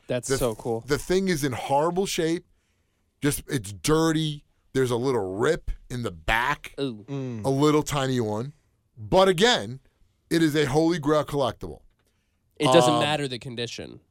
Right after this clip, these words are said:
Speaker 2: Right.
Speaker 1: really.
Speaker 2: It is one of those things. I mean, it does matter to an extent.
Speaker 1: Uh, yeah.
Speaker 2: But I guarantee I could easily, right now, probably get somewhere in the neighborhood of ten grand for this jacket.
Speaker 1: Holy
Speaker 3: Really?
Speaker 1: shit.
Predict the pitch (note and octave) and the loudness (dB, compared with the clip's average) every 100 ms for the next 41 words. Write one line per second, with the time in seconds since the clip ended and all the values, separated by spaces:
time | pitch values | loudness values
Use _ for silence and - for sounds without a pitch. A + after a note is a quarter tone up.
0 | - D3 D#3 B2+ D#2+ G2+ - E3+ C#3 C3 | -2 2 4 2 -4 -4 0 2 2 0
1 | F3+ G3+ G3+ F#3 - F3+ E3+ D3+ - F#3 | 0 4 2 2 0 -2 -2 -6 -2 0
2 | G3+ F#3 G#3 A3+ F3 G3+ F#3 F3+ E3+ C3 | 2 2 2 0 0 0 0 -2 -6 -6
3 | - - - D3 F3+ A3+ - F3+ D#3+ F#3+ | -6 -6 -4 -2 -4 -6 2 2 4 0
4 | C3 - - D#3 F#3 F3 B2+ E3 G3+ A#3 | 0 -4 0 4 4 2 0 2 2 2
5 | A#3+ G#3+ - G#3+ C3+ G#2 G2+ _ _ _ | -2 -4 -2 0 -2 -4 -14 _ _ _
6 | - F3 G3 F#3+ F#3 - A3+ A3+ G#3+ C#3+ | -6 -2 -2 -4 -8 -4 0 2 2 0
7 | A2+ G2 G#2 A#2+ E3 F3+ E3 D#3 D3+ D3 | -4 -6 -2 0 0 0 -2 0 0 -2
8 | - - C#3+ D#3+ E3+ F3 E3+ E3+ B2 D#3 | -8 -8 -4 -2 -2 -4 -6 -6 0 2
9 | D3 - _ _ _ _ _ _ - - | 2 -2 _ _ _ _ _ _ -8 -2
10 | F3+ F3+ F#3+ F#3+ D#3+ E3 D#3 D3+ D3+ C#3 | 0 2 0 0 -4 -4 -4 -2 -2 -2
11 | C3+ D3 D3 D3+ C#3 C3 - D3 C#3 A#2+ | 0 2 2 2 0 -2 -2 -4 -2 -2
12 | A#2 A2 G#2+ G2+ F2 G2 D#2 - - G3+ | -2 -4 -6 -8 -8 -8 -8 -2 4 6
13 | E3 A#2 E3 G3 D3 A2 - E3+ | 4 0 2 2 0 -4 -4 -6